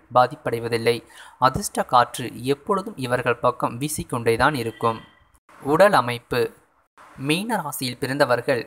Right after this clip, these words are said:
கம்பீரமான தோற்றத்துடன் சாதாரண உயரத்தை விட சற்று உயரம் குறைந்தவர்களாகவும்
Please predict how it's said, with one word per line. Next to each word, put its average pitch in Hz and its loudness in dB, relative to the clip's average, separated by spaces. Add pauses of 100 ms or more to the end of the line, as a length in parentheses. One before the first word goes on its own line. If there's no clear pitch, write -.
கம்பீரமான 151 0
தோற்றத்துடன் 120 -4
சாதாரண 143 4
உயரத்தை 123 -6
விட 120 0
சற்று - -6
உயரம் 151 -4
குறைந்தவர்களாகவும் 131 -2